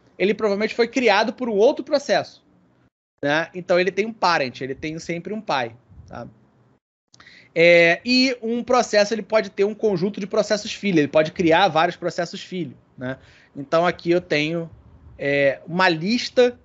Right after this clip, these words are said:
de processos filho. Esse list head aqui é a cabeça da lista, né? O início da lista de processos filho, tá? Aqui eu tenho informações sobre arquivos que estão abertos, né? Arquivos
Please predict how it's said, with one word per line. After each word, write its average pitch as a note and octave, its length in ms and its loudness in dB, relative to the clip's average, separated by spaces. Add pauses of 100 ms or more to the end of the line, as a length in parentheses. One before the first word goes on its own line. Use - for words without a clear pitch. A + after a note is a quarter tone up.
(260)
de D3+ 140 -10
processos F3+ 600 -4
filho. B2+ 400 -8 (400)
Esse F3 220 -8
list F#3+ 320 -4
head F3 400 2
aqui G3+ 440 -4
é F3+ 160 2
a F#3+ 40 0
cabeça F#3 480 -2
da G3 100 -2
lista, C#3+ 360 -6
né? C3+ 200 -4
O C#3 80 -6
início F3 380 -4
da F#3+ 140 4
lista E3+ 320 -4
de D#3 80 -10
processos D#3 480 -8
filho, A#2+ 280 -14 (380)
tá? - 160 -20 (1200)
Aqui G3+ 260 0
eu A#3 120 6
tenho G3+ 320 -2
informações G3 600 -4
sobre F#3 200 -2
arquivos F#3 540 -4
que - 80 -16
estão F3 220 -6
abertos, F3+ 680 0
né? D3+ 140 -10
Arquivos D#3+ 720 -8